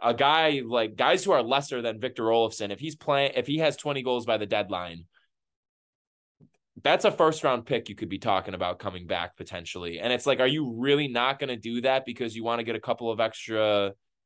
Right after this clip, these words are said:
wins at the end of the year or something like that? You know, like, sell him off. It's, and that's not even tanking either. It's just proper asset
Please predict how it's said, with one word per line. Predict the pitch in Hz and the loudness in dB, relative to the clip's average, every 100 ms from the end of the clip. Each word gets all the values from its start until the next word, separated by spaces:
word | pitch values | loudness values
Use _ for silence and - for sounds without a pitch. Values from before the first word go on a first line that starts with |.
| _ _ _ | _ _ _
wins | 110 104 123 131 127 | -12 -2 0 0 0
at | 123 | 0
the | 131 120 | 2 0
end | 120 | 0
of | |
the | 117 | -2
year | 113 117 120 | 0 2 2
or | 123 | 0
something | 139 131 139 | -2 -4 -4
like | 135 135 131 | -4 -4 0
that? | 139 139 123 | 2 2 0
You | 117 | -4
know, | 113 117 131 | -2 0 2
like, | 107 101 - _ _ _ - | 2 0 -8 _ _ _ -14
sell | - 143 180 | -4 2 4
him | 170 | 4
off. | 127 143 - - | 4 4 0 -8
It's, | 117 | -4
and | 127 139 147 | 0 0 0
that's | 160 165 | -2 0
not | 180 | 0
even | 175 151 | 0 -6
tanking | - 156 147 123 | -6 -6 -6 -4
either. | 131 139 101 | 0 2 2
It's | 95 - | 0 -2
just | 127 - | -6 -6
proper | - 151 - 127 - | 2 2 4 0 0
asset | 110 156 - 110 | 0 0 -2 -4